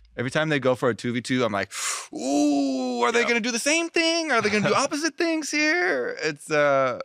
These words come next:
Speaker 1: what do you think? Because I feel like Team Liquid,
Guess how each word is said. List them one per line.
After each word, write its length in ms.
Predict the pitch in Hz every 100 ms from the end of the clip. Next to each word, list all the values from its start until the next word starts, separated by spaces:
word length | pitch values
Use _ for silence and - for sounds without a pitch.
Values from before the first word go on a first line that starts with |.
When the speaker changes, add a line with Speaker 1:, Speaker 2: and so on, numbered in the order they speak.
| -
Speaker 1:
what 420 | 80 127 135 165
do 60 | 165
you 160 | 147 147
think? 320 | - 113 104
Because 220 | 127 151
I 60 | 156
feel 100 | 233
like 140 | 196
Team 160 | - 233
Liquid, 360 | 214 214 202